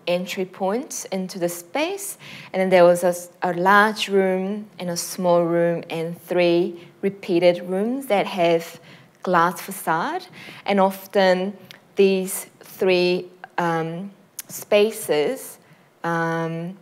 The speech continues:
they have, like, direct connection with the park, but often they have this built walls and blinds down, uh, so you don't really see that,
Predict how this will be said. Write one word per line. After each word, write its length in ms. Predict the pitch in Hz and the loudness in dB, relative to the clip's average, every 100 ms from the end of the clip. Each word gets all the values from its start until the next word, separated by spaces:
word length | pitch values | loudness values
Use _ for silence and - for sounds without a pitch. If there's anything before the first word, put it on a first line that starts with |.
| _ - | _ -4
they 100 | 190 | -2
have, 220 | 185 180 | 2 2
like, 180 | 175 165 | 2 2
direct 360 | 180 170 170 - | 0 0 0 -4
connection 480 | 190 170 - 175 | -4 -4 -6 -4
with 240 | 170 170 - | -2 -4 -8
the 80 | 175 | -10
park, 760 | - 202 175 147 147 - - - - - - | -6 2 2 2 -4 -14 -20 -20 -20 -10 0
but 160 | 185 | 4
often 640 | 175 180 - - 175 165 | 6 4 -2 0 0 2
they 180 | 165 160 | 2 2
have 360 | 165 165 156 156 | 2 -2 -2 -2
this 180 | 160 - | -4 -6
built 540 | - 196 190 185 - | -2 2 2 -2 -4
walls 520 | 202 185 180 185 185 | 0 0 0 -2 -4
and 440 | 175 156 156 160 180 - - - _ | -4 -4 -6 -8 -14 -20 -20 -20 _
blinds 840 | 180 170 170 170 170 170 170 - - - | 2 4 4 4 0 -2 -6 -10 -12 -4
down, 680 | 170 170 165 165 165 180 - - _ _ - | 0 2 0 0 -4 -8 -14 -20 _ _ -10
uh, 200 | 175 165 | -4 -4
so 140 | 160 202 | -4 -2
you 100 | 185 | 0
don't 200 | 190 180 | 0 2
really 240 | 175 170 | 2 0
see 280 | 170 202 196 | 0 -2 -2
that, 400 | 185 165 147 | 0 0 -2